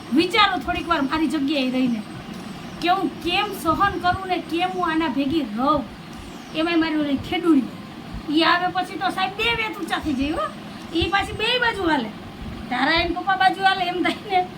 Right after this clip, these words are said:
કે પપ્પાની વાતમાં વજન છે એટલે ઈ બાજુ નમી જાય. એમ થાય કે મમ્મીનો અવાજ મોટો થયો મમ્મી ઊંચા અવાજે બોલે છે, મમ્મી ખીજમાં છે, એટલે સીધી આવી જાય મીઠુડી મમ્મી પાસે, "મારી મમ્મી, મારી મમ્મી."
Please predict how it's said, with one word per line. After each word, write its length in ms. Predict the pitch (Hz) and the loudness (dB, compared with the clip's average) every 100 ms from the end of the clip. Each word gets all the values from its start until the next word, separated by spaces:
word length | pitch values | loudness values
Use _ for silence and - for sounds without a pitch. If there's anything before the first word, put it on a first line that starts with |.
| - - - | -12 -10 -4
કે 100 | 285 | -2
પપ્પાની 400 | 311 311 339 320 | -2 -2 0 0
વાતમાં 380 | 311 330 339 262 | 0 -2 -2 0
વજન 300 | 247 320 330 | 0 2 0
છે 100 | 330 | 0
એટલે 280 | 320 294 | -2 0
ઈ 120 | 311 370 | 0 2
બાજુ 260 | 330 285 | 2 4
નમી 260 | 262 262 233 | 6 4 2
જાય. 160 | 214 - - - - | -4 -8 -10 -10 -2
એમ 140 | 294 311 | 2 2
થાય 160 | 330 | 2
કે 100 | 320 | 2
મમ્મીનો 420 | 277 254 285 320 | 4 6 6 6
અવાજ 280 | 320 320 254 | 4 2 2
મોટો 320 | 285 311 320 | 2 2 0
થયો 520 | 302 339 359 320 254 240 - - - - | -4 2 4 4 2 -2 -8 -14 -12 -4
મમ્મી 240 | 240 294 311 | 2 4 4
ઊંચા 380 | 311 311 311 | 2 0 0
અવાજે 260 | 320 311 302 | 0 0 0
બોલે 360 | 294 330 339 320 | 0 0 0 -2
છે, 200 | 285 269 | -2 2
મમ્મી 300 | 262 294 294 | 4 4 2
ખીજમાં 460 | - 311 320 320 | 0 0 2 2
છે, 100 | 311 | 2
એટલે 400 | 339 311 285 262 | 0 0 0 -2
સીધી 540 | - 381 427 427 330 370 | -2 0 2 0 0 2
આવી 280 | 370 370 | 4 2
જાય 140 | 330 302 | 0 2
મીઠુડી 360 | 320 330 339 | 2 2 0
મમ્મી 240 | 285 320 311 | 2 4 2
પાસે, 320 | 233 - - - - - - | 0 -8 -10 -8 -8 -6 0
"મારી 300 | 349 539 523 | 4 4 2
મમ્મી, 340 | 480 480 466 453 | -6 -6 -6 2
મારી 360 | 453 523 539 | 6 6 6
મમ્મી." 380 | 494 466 466 453 | -2 -4 -6 -8